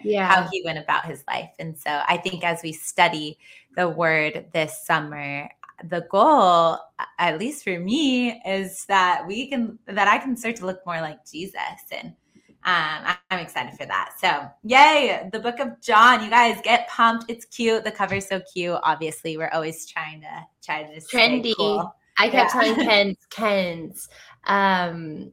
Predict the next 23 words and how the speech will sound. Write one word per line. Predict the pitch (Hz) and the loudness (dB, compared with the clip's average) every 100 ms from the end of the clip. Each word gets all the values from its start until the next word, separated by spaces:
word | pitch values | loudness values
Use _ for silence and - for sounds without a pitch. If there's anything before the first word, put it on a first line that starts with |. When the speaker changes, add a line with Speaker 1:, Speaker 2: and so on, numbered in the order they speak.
| _ | _
Speaker 1:
Kelly | - 214 220 220 | -6 0 2 2
green | 196 190 180 170 | -2 -4 -4 -8
is | 180 185 | -12 -12
the | 185 | -12
color | - - 175 - - - | -12 -8 -6 -6 -8 -6
right | 202 - | -8 -6
now. | - | -8
We | 185 | -6
need | 185 180 | -8 -10
some | 202 185 | -12 -12
Kelly | - 185 180 - | -8 -6 -6 -8
green. | - 120 82 - | -8 -8 -8 -8
So | 247 | -2
Speaker 2:
Yeah, | 240 233 226 220 202 196 196 - | 2 4 4 2 0 -2 -4 -4
yeah. | 185 240 | -2 2
Speaker 1:
we | 269 | 4
got | 277 277 | 4 4
some | 294 | 0
Kelly | 277 262 240 | 4 4 4
green | 220 190 165 | 0 -2 -2
on | 156 | -4
the | 160 | -4
book. | 165 156 - | -2 -2 -6